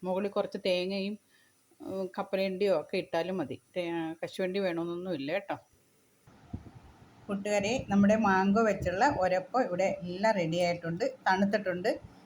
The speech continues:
ഇനി നമുക്ക് ഇതൊന്ന് ഇളക്കിയെടുക്കാം. ദേ, ഇതേ കണക്കൊരു സ്പൂണിൻ്റെ ഈ സൈഡ് വെച്ച് ഇങ്ങനെ ഒന്ന് റൗണ്ടായിട്ട് ഇങ്ങനെ ഒന്ന് ആക്കിയാൽ മാത്രം മതി കേട്ടോ.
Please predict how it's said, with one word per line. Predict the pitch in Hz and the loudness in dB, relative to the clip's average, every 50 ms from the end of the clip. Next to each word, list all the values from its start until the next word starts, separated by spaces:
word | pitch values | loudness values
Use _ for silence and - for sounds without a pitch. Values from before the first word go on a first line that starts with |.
| - - - | -12 -2 2
ഇനി | 294 269 254 | 4 4 6
നമുക്ക് | 226 214 202 202 233 294 285 - | 6 4 2 2 2 2 2 2
ഇതൊന്ന് | 196 202 196 196 208 226 - - - - 190 | 2 2 2 4 4 2 0 -2 -2 0 2
ഇളക്കിയെടുക്കാം. | 185 180 170 175 175 160 - - - - - - - - - - - - - - - - - | 2 2 2 0 -4 -4 -4 -6 -6 -8 -8 -8 -10 -20 -20 -20 -20 -18 -16 -16 -10 -4 -2
ദേ, | 175 175 170 175 - | -2 -2 -2 -4 -4
ഇതേ | 185 190 196 190 | 0 2 2 4
കണക്കൊരു | 180 180 175 - 190 196 196 - | 2 0 -2 -6 -6 -8 -8 -8
സ്പൂണിൻ്റെ | - 180 175 170 165 160 160 202 226 226 - - - - - - - - - | -6 -4 -2 -2 0 0 0 0 0 -2 -6 -14 -14 -18 -18 -20 -18 -12 -10
ഈ | 202 | -6
സൈഡ് | - - 190 175 175 175 190 185 | 2 4 6 6 6 6 4 2
വെച്ച് | 175 175 - - 247 240 - - | 2 0 -2 -8 -8 -8 -8 -8
ഇങ്ങനെ | 190 190 190 190 190 | -6 -4 -2 -2 -2
ഒന്ന് | 190 190 190 - | 0 0 2 2
റൗണ്ടായിട്ട് | - 156 160 165 175 170 180 185 185 190 190 - - 262 - - - | 4 4 2 2 2 2 4 4 4 4 2 2 0 0 0 0 -4
ഇങ്ങനെ | 190 190 185 185 | -6 -6 -4 0
ഒന്ന് | 196 196 180 | 2 2 2
ആക്കിയാൽ | 170 170 165 - 208 202 190 170 | 2 0 -2 0 2 2 4 4
മാത്രം | 165 160 165 175 170 - - 220 208 | 4 2 0 0 -2 0 -2 0 0
മതി | 170 135 - 160 202 | 0 -2 -2 -2 -4
കേട്ടോ. | 240 - - | -2 0 0